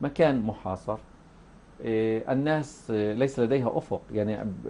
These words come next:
كما يقولون بالمصري: "ما فيش بكرة في غزة".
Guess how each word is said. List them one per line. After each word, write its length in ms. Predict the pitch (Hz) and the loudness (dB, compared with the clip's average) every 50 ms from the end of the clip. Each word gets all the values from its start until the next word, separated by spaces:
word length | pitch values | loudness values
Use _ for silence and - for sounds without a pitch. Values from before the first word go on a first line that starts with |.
| - - | -4 -2
كما 200 | - 135 143 139 | 0 2 4 4
يقولون 340 | 135 131 - 143 151 143 113 | 2 2 2 0 -2 0 0
بالمصري: 440 | 113 110 120 135 135 - - 117 | 0 2 0 0 0 -2 -2 -2
"ما 80 | 107 110 | -2 -2
فيش 260 | - - - - - | -4 -6 -6 0 2
بكرة 360 | 113 120 - - - 82 85 - - - - - - - - - - | 2 2 2 2 -2 -4 -6 -6 -12 -16 -18 -18 -20 -18 -18 -14 -6
في 120 | - 90 | 0 0
غزة". 280 | 95 82 - - - - | 0 0 0 -4 -8 -10